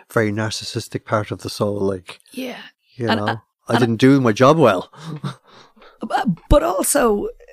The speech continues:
Speaker 2: you know, you might have the frugality
Speaker 1: Mm-hmm.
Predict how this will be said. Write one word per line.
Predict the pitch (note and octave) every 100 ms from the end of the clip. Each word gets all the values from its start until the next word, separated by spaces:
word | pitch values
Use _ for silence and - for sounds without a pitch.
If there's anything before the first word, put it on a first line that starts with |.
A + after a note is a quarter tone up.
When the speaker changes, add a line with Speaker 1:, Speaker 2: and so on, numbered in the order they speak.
| D#2 A#4+ _ _ _ _ _ _ -
Speaker 2:
you | A3
know, | G#3
you | G#3+ A3
might | A3+ A#3+
have | A3 G#3+
the | G3
frugality | G3+ A#3 G3+ A#3 C#4 C4 F#3 D#3+ _ _ _ C#3
Speaker 1:
Mm-hmm. | A2 G#2 G#2+ A#2 A#2+ C3+